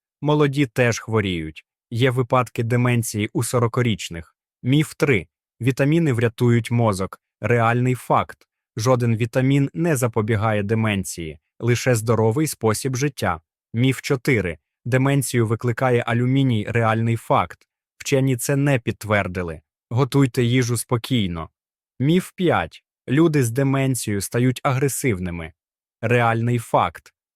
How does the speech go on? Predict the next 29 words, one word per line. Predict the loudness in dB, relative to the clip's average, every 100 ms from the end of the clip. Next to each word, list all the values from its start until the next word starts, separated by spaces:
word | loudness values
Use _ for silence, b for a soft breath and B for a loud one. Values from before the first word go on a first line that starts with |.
| -2
Не | 0 0
всі. | -2 -4 -2 -2 -8 _ _ _
Агресія | -2 2 0 0 0 -2
залежить | 0 2 2 2 -2
від | -4 -2
догляду | 2 2 2 -2 -4
та | -2 0
рівня | 0 0 -2
комфорту | -2 0 -2 0 -2
людини. | -2 0 0 -2 -6 -14 _ _ _ _ _
Міф | 0 2 0
шість. | -4 -2 -2 -2 -10 -20 _ _ -2
Деменція — | 0 2 2 0 -2 -4 -4
це | -4 -6
кінець | -2 0 0 -2 -2
нормального | -2 2 2 0 0 -2
життя. | -2 -4 -2 -2 -2 _ _ _ _ _ _
Реальний | 0 2 4 2 0 -2
факт. | -2 0 0 -2 -14 _ _ _
Люди | 0 2 4
з | 2
деменцією | 2 2 2 -2 0 0
можуть | 2 0 -4 -4
подорожувати, | -2 0 0 0 2 0 0 -4
займатися | 0 0 2 0 -2 -4
хобі | -4 2 2 0
та | -2 -4
бути | -2 -4 -4 -6
щасливими. | -6 -8 -2 0 0 -2 -6